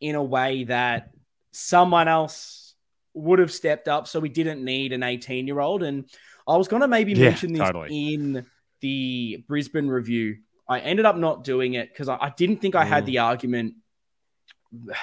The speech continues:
Speaker 1: done enough, well enough in my head. I still probably don't,
Speaker 2: Right.
Speaker 1: but my kind of discussion point, I think, around it makes sense in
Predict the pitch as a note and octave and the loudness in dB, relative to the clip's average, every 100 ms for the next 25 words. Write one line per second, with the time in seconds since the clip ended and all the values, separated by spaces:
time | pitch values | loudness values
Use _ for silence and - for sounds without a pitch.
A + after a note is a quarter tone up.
0 | - - _ _ _ _ - F3+ G3 F3 | -12 -18 _ _ _ _ 6 8 8 8
1 | D#3 D#3+ - C#3 D3 E3+ F#3 E3 D3 - | 8 6 2 -12 6 8 10 8 2 0
2 | C3+ D3+ C#3 C3+ C#3 B2+ - A#3+ A3 G3 | -6 -2 0 2 2 0 4 4 6 2
3 | E3+ C#3+ C#3+ C#3+ G2 F#2 C3+ - - - | 2 0 0 2 4 2 0 -6 -20 -20
4 | _ _ - D#3+ E3+ F3+ G3 F3 - - | _ _ -2 0 2 2 0 -2 -8 0
5 | C3+ - D3+ B2 D3 C3+ - A#2 - C3+ | -2 0 -8 -6 -6 -6 -6 -10 -8 -8
6 | C3 B2+ A2 A#2 A2+ G2+ A2+ A2 - - | -4 -4 -2 -4 -4 -6 -6 -8 -10 -16
7 | - - A#2 G#2+ - - - A#2 A2+ G#2 | -12 -8 -6 -6 -10 -16 -10 -10 -8 -10